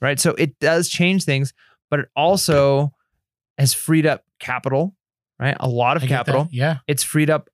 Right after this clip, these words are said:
Speaker 1: a lot of time in other ways. So now I have to be more intentional about saying, "Okay, I'm gonna make time to come to my office and take pictures that'll last the week,"
Speaker 2: Mm-hmm.
Speaker 1: right? And instead of just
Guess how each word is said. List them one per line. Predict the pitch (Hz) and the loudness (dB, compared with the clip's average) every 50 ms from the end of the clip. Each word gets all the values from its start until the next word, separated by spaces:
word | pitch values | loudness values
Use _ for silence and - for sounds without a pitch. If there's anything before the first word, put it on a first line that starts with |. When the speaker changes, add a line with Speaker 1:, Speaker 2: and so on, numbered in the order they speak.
| _ _ | _ _
Speaker 1:
a | 143 | 0
lot | 143 147 143 143 | 2 2 2 2
of | 147 143 | 0 -2
time | - - 143 147 139 | -2 -4 -4 -2 -2
in | 127 123 | -2 0
other | - 156 185 208 175 | 0 2 2 4 4
ways. | 143 135 127 135 135 | 4 4 2 2 2
So | - 151 | 2 2
now | 143 143 147 151 175 | 2 2 2 2 2
I | 180 | 2
have | 165 160 160 147 - | 2 0 -2 -2 -4
to | 143 | -6
be | 131 131 143 | -4 -2 -2
more | 135 139 139 135 123 | 0 0 0 0 0
intentional | 123 123 - - 170 170 - - 143 131 | -2 -6 -4 -4 -2 -2 -2 -2 -2 0
about | 127 127 120 - - | 0 0 -2 -2 -2
saying, | - 131 127 127 123 123 _ _ _ _ _ _ | -2 -2 -2 -2 -4 -6 _ _ _ _ _ _
"Okay, | - 139 127 - 123 110 101 120 _ _ _ _ _ _ _ _ _ | -4 -4 -2 -2 -6 -6 -6 -10 _ _ _ _ _ _ _ _ _
I'm | - 139 | -2 0
gonna | 143 143 131 127 123 - | 0 0 0 -2 -2 0
make | 147 139 143 151 165 185 180 - | 2 4 4 4 2 2 -2 -4
time | - - 156 151 151 147 147 147 147 147 147 147 139 _ _ _ _ _ _ | -2 -2 0 0 2 0 0 0 0 0 0 -2 -2 _ _ _ _ _ _
to | - 135 | -8 -4
come | - - 147 147 151 156 | 0 0 2 2 2 0
to | 147 - - 147 143 143 143 139 139 139 139 139 139 139 139 139 131 - - _ _ | 0 2 2 4 4 4 4 4 4 4 4 4 4 4 2 2 0 -2 -4 _ _
my | - 143 147 151 | -4 -2 -2 0
office | 143 131 123 120 - 127 127 127 123 - - _ | 0 -2 -2 -2 0 0 0 2 0 -2 -6 _
and | _ 127 131 123 120 120 120 117 120 120 - | _ -6 -4 -2 -2 -2 -2 -2 -4 -6 -8
take | - - 127 - | -6 -8 -8 -6
pictures | - 120 113 - - 101 110 131 - - _ _ _ - _ _ _ _ _ _ | -6 -8 -8 -6 -10 -10 -10 -10 -12 -14 _ _ _ -20 _ _ _ _ _ _
that'll | 139 139 135 | 0 0 2
last | 127 117 117 117 - - | 0 0 -2 -4 -2 0
the | 147 | 0
week," | 196 262 196 - _ _ _ _ _ 135 | 2 2 0 -2 _ _ _ _ _ -4
Speaker 2:
Mm-hmm. | 123 | -2
Speaker 1:
right? | 117 120 131 143 - _ _ | -2 -2 -2 -4 -6 _ _
And | - 139 139 135 135 131 131 123 - _ _ _ _ _ _ _ _ _ _ _ _ | -4 -2 -2 0 -2 -2 -4 -6 -8 _ _ _ _ _ _ _ _ _ _ _ _
instead | - 160 156 135 - - 160 151 | -2 0 0 0 2 0 2 2
of | 151 143 131 | 2 0 0
just | 131 139 135 123 - - - | 0 0 0 0 -4 -8 -12